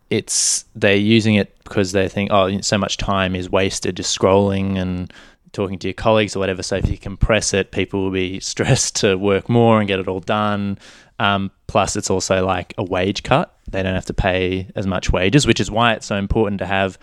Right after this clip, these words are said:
a four-day work week with no loss of pay, which is what Je-, um, John McDonnell was talking about,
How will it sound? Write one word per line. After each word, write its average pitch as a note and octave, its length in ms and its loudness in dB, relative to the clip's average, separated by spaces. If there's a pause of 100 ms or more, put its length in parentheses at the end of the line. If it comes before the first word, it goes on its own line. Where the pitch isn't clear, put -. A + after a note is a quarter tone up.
(220)
a - 40 -10
four-day G2 300 4
work G2 280 0
week F#2+ 200 -4
with G#2 260 -4
no F#2 180 0
loss F#2 160 -4
of F#2 120 -8
pay, G2+ 260 -6
which - 160 -4
is F#2+ 80 -2
what F#2 220 -2 (320)
Je-, G#2 140 0
um, F#2+ 360 -2
John F2+ 220 -2
McDonnell F2+ 400 -4
was F#2+ 100 -4
talking - 280 -6
about, F#2+ 280 -2